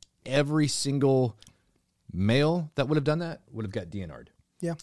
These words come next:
Speaker 1: They took her, pulled her to the side, and told her not to quit. It encouraged her to keep going.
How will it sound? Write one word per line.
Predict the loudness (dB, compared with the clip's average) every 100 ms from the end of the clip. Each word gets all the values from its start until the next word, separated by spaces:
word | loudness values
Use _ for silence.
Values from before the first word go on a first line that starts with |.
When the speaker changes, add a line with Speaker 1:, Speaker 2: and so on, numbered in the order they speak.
| -6
Speaker 1:
They | 0 2
took | 2 -2 2
her, | 2 2
pulled | 2 0 2
her | 0
to |
the | -2
side, | -2 -2 0 0
and | -2 -4
told | -6
her | -6 -6
not | -8
to | -10
quit. | -12 -12 -14 _ _ _ _ _ _ _ _ _
It | -8 -6
encouraged | -6 -6 -6 -6
her | -10
to | -12
keep | -14 -16
going. | -16 -18